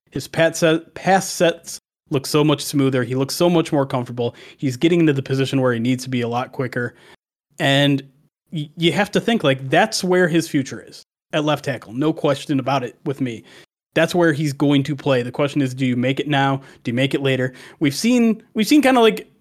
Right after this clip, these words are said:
differing results with, with the Lions and, and their young players. Like, sometimes they're throwing them right into the fire right away, right? We, we, we saw that with A J Parker. Um, we,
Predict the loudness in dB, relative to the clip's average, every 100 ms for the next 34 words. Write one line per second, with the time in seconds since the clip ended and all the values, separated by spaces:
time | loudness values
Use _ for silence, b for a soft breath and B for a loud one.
0 | -12 -2 -2 2 4 4 2 -2 -6 -2
1 | 0 2 2 0 -2 -4 -2 0 0 0
2 | 2 2 2 0 -2 -4 -2 0 0 -2
3 | -2 -4 -2 -2 -2 -4 -4 -2 0 2
4 | 2 0 -2 b b _ _ -6 0 2
5 | 4 4 2 2 0 0 0 2 0 -2
6 | -8 -8 -6 -6 _ _ _ _ -4 -4
7 | -4 -8 -4 0 0 0 -2 -2 -4 0
8 | 2 2 2 0 B B B _ -4 -2
9 | -2 -4 -6 -10 -10 -10